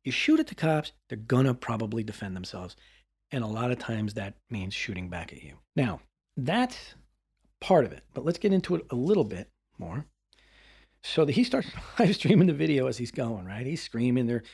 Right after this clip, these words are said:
they're talking him over the P A, he's screaming "F you" back at him in the car. And then he goes to ditch the car and he's reaching out for people on the live stream. "Hey, somebody get my, come get my stupid ass.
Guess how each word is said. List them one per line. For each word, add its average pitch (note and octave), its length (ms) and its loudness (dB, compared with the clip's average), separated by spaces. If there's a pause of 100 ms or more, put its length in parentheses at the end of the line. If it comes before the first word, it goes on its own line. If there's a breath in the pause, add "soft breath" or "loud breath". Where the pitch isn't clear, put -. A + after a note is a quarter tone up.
(120)
they're C#3 100 -2
talking C3 440 0
him C3 60 2
over B2 120 0
the A2 60 -6
P A#2 260 -2
A, A2+ 100 -2
he's B2 180 -4
screaming B2 300 0
"F A#2+ 200 -6
you" A#2 220 2
back A2+ 300 -6
at A#2+ 120 -4
him A#2 100 -2
in A#2+ 80 -2
the A2 60 -8
car. A2 340 -8
And - 640 -10
then D3 80 6
he D3 60 2
goes D3+ 160 6
to C3 60 -2
ditch C#3+ 260 6
the - 60 -18
car C3+ 200 4
and C#3 80 6
he's C#3 180 2
reaching D#4 280 2
out F4 120 6
for G#3+ 80 4
people C3+ 280 4
on B2+ 140 0
the E3+ 80 2
live G#3+ 220 2
stream. G2 200 -6
"Hey, E3 140 2
somebody F#3 280 2
get F3 160 0
my, F3 140 -10
come E3+ 200 0
get E3+ 160 -2
my D3+ 80 -4
stupid D3 400 -2
ass. C3 400 -2